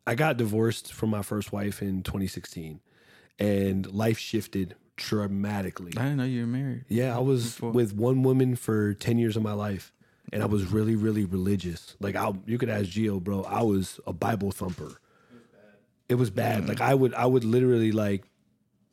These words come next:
Speaker 1: break relationships because they weren't living the lifestyle that I lived. That's
Speaker 2: Damn.
Speaker 1: how bad it was. And so it led me into a situation where I, it just wasn't me. I was living a double life.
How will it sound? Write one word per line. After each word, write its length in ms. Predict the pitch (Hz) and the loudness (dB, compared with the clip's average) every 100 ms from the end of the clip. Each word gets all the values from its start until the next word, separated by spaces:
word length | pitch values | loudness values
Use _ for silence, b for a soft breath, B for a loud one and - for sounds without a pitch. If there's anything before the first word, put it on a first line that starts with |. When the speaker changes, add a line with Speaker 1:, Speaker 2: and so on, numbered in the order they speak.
| _ _ _ _ _ - | _ _ _ _ _ -14
Speaker 1:
break 420 | 110 113 135 135 | 0 4 6 4
relationships 760 | 135 117 123 - 110 - 104 107 | 4 4 4 2 -2 0 -2 -2
because 760 | 113 104 113 104 101 92 - - _ _ _ _ _ - | -2 0 0 0 0 -4 -14 -20 _ _ _ _ _ 2
they 120 | 120 | 2
weren't 340 | 104 107 104 | 2 0 0
living 240 | 104 101 101 | -2 0 -2
the 80 | |
lifestyle 420 | 92 95 - 92 92 | -2 -4 -6 -8 -8
that 120 | 90 | -8
I 80 | 85 | -8
lived. 380 | 90 85 - - _ b b b b b b b _ - | -8 -10 -16 -20 _ b b b b b b b _ -4
That's 300 | 113 131 110 | 2 4 4
Speaker 2:
Damn. 80 | 170 | 2
Speaker 1:
how 60 | 143 | 4
bad 200 | 147 143 | 2 2
it 80 | |
was. 220 | 120 113 117 | 2 2 0
And 160 | 117 | 0
so 300 | - 123 117 | 2 2 2
it 260 | 120 135 127 | 2 0 4
led 220 | 131 156 | 2 4
me 160 | 160 151 | 4 2
into 320 | 131 - 123 | 2 0 0
a 60 | 104 | 0
situation 680 | 131 113 110 127 - 113 110 | -2 0 2 2 2 0 2
where 360 | 107 101 98 B B B B B B _ _ _ - - | 2 2 -2 B B B B B B _ _ _ -6 0
I, 140 | 135 135 | 0 2
it 80 | 135 | 0
just 180 | 143 127 | 0 0
wasn't 320 | 127 131 104 | 2 2 2
me. 220 | 131 113 | 0 0
I 120 | 92 | -2
was 200 | 117 113 | -2 0
living 300 | 107 123 131 | 0 2 2
a 80 | 113 | 0
double 340 | 95 110 107 | -2 -2 -2
life. 440 | 95 104 87 - | -2 -6 -8 -12